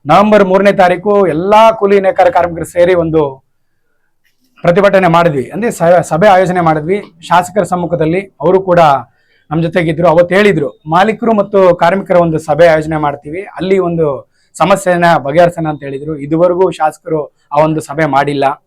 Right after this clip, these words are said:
ಮಾಲೀಕರನ್ನ ಕರೆಸಿಲ್ಲ. ನಿಮ್ ಮೂಲಕ ನಾವು ಕೇಳ್ಕೊಳ್ತಾ ಇದ್ದೀವಿ, ದಯವಿಟ್ಟು ಶಾಸಕರು ಆದಷ್ಟು ಬೇಗ ಒಂದು ಸಭೆನ ಮಾಡ್ಬೇಕು ಅಂತ ಕೇಳ್ಕೊಳ್ತಾ ಇದೀವಿ. ಇಲ್ಲ ಅಂದ್ರೆ ನಾವು ಮತ್ತೆ ಇನ್ನೊಂದು ವಾರದಲ್ಲಿ ಬೃಹತ್ ಪ್ರತಿಭಟನೆ ಮಾಡ್ಬೇಕು ಅಂತ ಅನ್ಕೊಂಡಿದೀವಿ.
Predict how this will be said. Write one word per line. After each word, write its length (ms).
ಮಾಲೀಕರನ್ನ 380
ಕರೆಸಿಲ್ಲ. 420
ನಿಮ್ 200
ಮೂಲಕ 260
ನಾವು 180
ಕೇಳ್ಕೊಳ್ತಾ 380
ಇದ್ದೀವಿ, 160
ದಯವಿಟ್ಟು 260
ಶಾಸಕರು 420
ಆದಷ್ಟು 320
ಬೇಗ 100
ಒಂದು 200
ಸಭೆನ 300
ಮಾಡ್ಬೇಕು 380
ಅಂತ 100
ಕೇಳ್ಕೊಳ್ತಾ 460
ಇದೀವಿ. 260
ಇಲ್ಲ 200
ಅಂದ್ರೆ 280
ನಾವು 360
ಮತ್ತೆ 300
ಇನ್ನೊಂದು 240
ವಾರದಲ್ಲಿ 500
ಬೃಹತ್ 380
ಪ್ರತಿಭಟನೆ 480
ಮಾಡ್ಬೇಕು 380
ಅಂತ 100
ಅನ್ಕೊಂಡಿದೀವಿ. 720